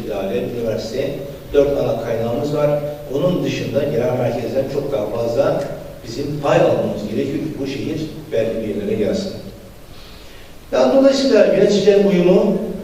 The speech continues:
çok önemsiyorum. Umarım öyle olur. Bunu temenni ediyorum, dua ediyorum şehrin için. Asla araları bozulmasın.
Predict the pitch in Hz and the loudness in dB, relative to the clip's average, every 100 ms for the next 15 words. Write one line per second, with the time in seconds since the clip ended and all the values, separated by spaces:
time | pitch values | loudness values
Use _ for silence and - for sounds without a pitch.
0 | - 175 175 196 202 185 143 143 147 165 | -10 -6 2 4 6 6 6 4 4 4
1 | 160 156 - - - - - 202 196 190 | 4 4 0 -4 -8 -12 -10 0 6 6
2 | 165 165 160 143 143 143 160 156 151 165 | 8 6 4 4 2 2 0 2 4 4
3 | 180 180 156 143 - - - 196 - - | 4 4 6 4 4 4 6 8 6 6
4 | 147 143 135 131 123 147 147 - - - | 4 2 0 -2 -4 -4 -6 -8 -12 -14
5 | - - 185 190 156 139 139 139 - - | -16 -4 -2 2 4 6 6 4 4 2
6 | 160 160 - 160 | 2 0 0 -2